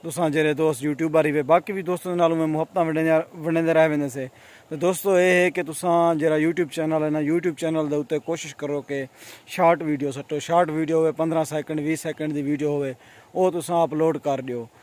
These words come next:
ਉਹਦੇ ਨਾਲ ਫਾਇਦਾ ਕੀ ਹੈ, ਉਹ ਫਾਇਦਾ ਵੀ ਤੁਹਾਨੂੰ ਮੈਂ ਦੱਸਣਾ। ਔਰ ਜਿਹੜੀਆਂ ਇਹ ਲੰਬੀਆਂ ਵੀਡੀਓ ਜਿਵੇਂ ਵਲੌਗ ਬਣਨ ਜਾਂ ਜਿਵੇਂ ਜਿਵੇਂ ਤੁਹਾਡਾ ਮਵਾਦ ਹੋਣੇ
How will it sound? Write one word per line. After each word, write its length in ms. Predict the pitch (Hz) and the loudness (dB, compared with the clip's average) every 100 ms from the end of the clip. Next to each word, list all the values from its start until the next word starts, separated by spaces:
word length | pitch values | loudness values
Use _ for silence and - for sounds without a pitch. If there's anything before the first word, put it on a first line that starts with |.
| - 160 | -14 -4
ਉਹਦੇ 200 | 180 190 | 0 4
ਨਾਲ 180 | 180 | 4
ਫਾਇਦਾ 320 | 156 165 185 185 | 4 4 6 4
ਕੀ 120 | 170 | 6
ਹੈ, 180 | 165 165 | 6 6
ਉਹ 140 | 185 | 2
ਫਾਇਦਾ 300 | 170 180 180 | 0 2 4
ਵੀ 80 | 170 | 2
ਤੁਹਾਨੂੰ 240 | 180 165 | 0 -2
ਮੈਂ 120 | 170 165 | 0 0
ਦੱਸਣਾ। 440 | 147 156 147 143 - - - - | -2 -2 -2 -4 -8 -20 -20 -6
ਔਰ 800 | 170 160 156 151 147 147 147 131 - _ _ _ _ | 2 4 6 4 2 0 -4 -6 -12 _ _ _ _
ਜਿਹੜੀਆਂ 320 | 147 165 170 | 0 4 4
ਇਹ 60 | 165 | 4
ਲੰਬੀਆਂ 300 | 165 196 196 | 4 4 4
ਵੀਡੀਓ 260 | 175 165 170 | 4 4 2
ਜਿਵੇਂ 220 | 151 165 | 2 0
ਵਲੌਗ 280 | 151 170 170 | 6 6 6
ਬਣਨ 360 | 143 160 160 | 2 0 2
ਜਾਂ 120 | 160 160 | 2 2
ਜਿਵੇਂ 280 | 156 208 180 | 0 0 0
ਜਿਵੇਂ 220 | 190 180 | 0 0
ਤੁਹਾਡਾ 240 | 165 170 | 2 2
ਮਵਾਦ 420 | 165 160 165 170 151 | 2 4 6 6 4
ਹੋਣੇ 200 | 160 | 0